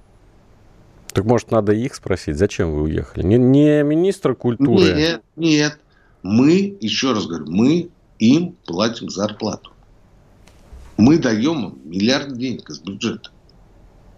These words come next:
Speaker 2: Об этом щас как-то все позабыли, но это именно мы. Это именно, это именно мы с вами. Через органы представителей, зак-,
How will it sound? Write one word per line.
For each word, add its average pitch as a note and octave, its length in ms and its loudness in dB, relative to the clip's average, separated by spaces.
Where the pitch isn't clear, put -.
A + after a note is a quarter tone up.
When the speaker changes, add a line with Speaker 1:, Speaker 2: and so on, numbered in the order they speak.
Speaker 2:
Об G#2 200 0
этом D#3+ 200 0
щас C#3+ 260 -2
как-то B2 420 -6
все C3+ 200 -4
позабыли, A#2+ 460 -2
но G#2+ 160 0
это G#2+ 160 -2
именно B2+ 260 0
мы. G2 320 0
Это D3+ 260 2
именно, E3 340 0
это C3 300 -4
именно E3 320 0
мы F#3+ 160 4
с G3 140 -2
вами. D#3 240 -6
Через A#3 380 2
органы F#2 400 -6
представителей, C3 840 -4
зак-, F#2+ 320 -6